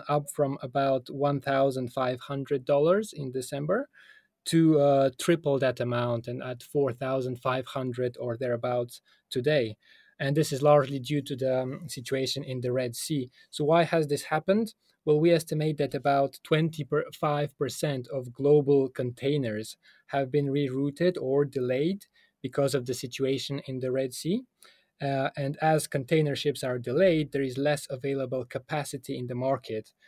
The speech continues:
We estimate that there may be a reduction of about eight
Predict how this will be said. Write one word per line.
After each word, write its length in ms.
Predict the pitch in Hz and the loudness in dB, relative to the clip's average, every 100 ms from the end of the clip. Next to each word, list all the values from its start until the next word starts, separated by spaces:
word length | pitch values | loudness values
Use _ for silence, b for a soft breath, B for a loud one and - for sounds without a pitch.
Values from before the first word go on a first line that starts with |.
| b b b | b b b
We 180 | 127 143 | 0 0
estimate 460 | 127 143 139 139 | 0 -2 -2 -2
that 160 | 131 123 | -2 -2
there 160 | 131 131 | -2 0
may 220 | 135 131 | -2 -2
be 120 | 131 | 0
a 80 | 127 | 0
reduction 560 | 123 143 135 - 139 | 0 -2 -4 -6 -6
of 120 | 127 131 | -4 -2
about 340 | 120 127 123 _ | 0 0 -2 _
eight 260 | 143 147 | -4 -4